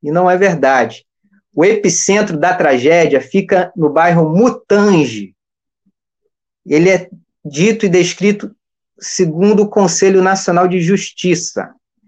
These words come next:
Fica no bairro Mutange, não no Pinheiro. Primeiro erro, primeira mentira dessa matéria do Fuxico. Segundo ponto, a Igreja Batista do Pinheiro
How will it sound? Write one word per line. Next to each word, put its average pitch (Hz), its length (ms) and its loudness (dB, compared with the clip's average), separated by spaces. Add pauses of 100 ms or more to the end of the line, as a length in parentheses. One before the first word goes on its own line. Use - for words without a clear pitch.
(200)
Fica 185 300 -2
no 170 100 2
bairro 170 340 2
Mutange, 175 680 0
não 185 380 4
no 214 160 2
Pinheiro. 170 760 2 (1400)
Primeiro 185 480 4
erro, 170 500 2 (680)
primeira 165 320 2
mentira 185 840 2 (420)
dessa 147 960 2
matéria 165 460 2
do 160 100 0
Fuxico. 135 640 -4 (500)
Segundo 233 500 0
ponto, 185 520 0 (380)
a 156 140 0
Igreja 185 460 2
Batista 170 500 0
do 165 180 -2
Pinheiro 160 540 2